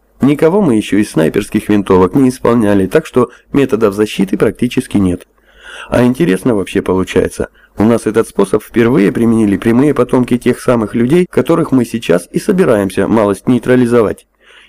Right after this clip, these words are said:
И правильно, нефиг в Кеннеди стрелять. Я, блин, до сих пор помню, как расстроился, когда мне из телевизора сообщили о такой гадости. Вот только уточните мне, как говорится,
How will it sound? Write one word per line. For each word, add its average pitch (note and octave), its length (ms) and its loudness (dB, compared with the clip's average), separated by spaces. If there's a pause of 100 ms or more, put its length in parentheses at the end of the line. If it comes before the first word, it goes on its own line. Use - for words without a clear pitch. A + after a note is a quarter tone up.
И G3 100 2
правильно, B2+ 580 2
нефиг A#2+ 340 0
в - 80 -20
Кеннеди A#2+ 360 0
стрелять. A#2 480 -2 (220)
Я, B2+ 140 2
блин, A#2 360 0
до B2 100 2
сих - 200 -6
пор B2+ 200 2
помню, G2+ 320 -4
как G#2+ 200 0
расстроился, A#2 560 0
когда G#2+ 300 0
мне A2 160 2
из G#2+ 80 -8
телевизора A#2+ 520 2
сообщили A#2 440 0
о G#2+ 80 4
такой G#2+ 300 0
гадости. F#2+ 520 -2 (380)
Вот C#3 220 0
только D3+ 260 2
уточните D3 560 -2
мне, F2+ 280 -2 (120)
как G#2 160 0
говорится, A2 500 2